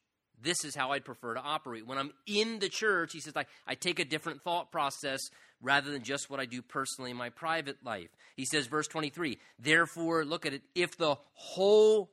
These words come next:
church comes together in one place," like we're doing this morning,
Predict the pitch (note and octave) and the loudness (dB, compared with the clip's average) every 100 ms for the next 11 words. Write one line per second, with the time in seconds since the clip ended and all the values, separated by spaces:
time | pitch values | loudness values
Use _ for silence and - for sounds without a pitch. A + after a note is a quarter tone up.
0 | _ - G#3+ G3+ F3+ D#3+ - - F#3+ F#3+ | _ -4 2 4 4 2 -2 0 0 0
1 | - E3 F#3 F3 F3 E3+ E3 D#3+ - _ | -6 -2 0 0 -2 -2 -4 -4 -10 _
2 | - G#2 A2+ C#3+ D#3+ E3 E3 D#3 - _ | -18 -12 0 6 6 6 2 -6 -12 _
3 | - F3+ D3 E2+ - - - G#2+ G#2 B2 | -2 2 2 -2 -12 -12 -10 -10 -8 -8
4 | A2+ C3+ C#3+ C#3+ - E3 E3+ E3+ B2+ | -6 -4 -4 -6 -8 -8 -6 -4 -6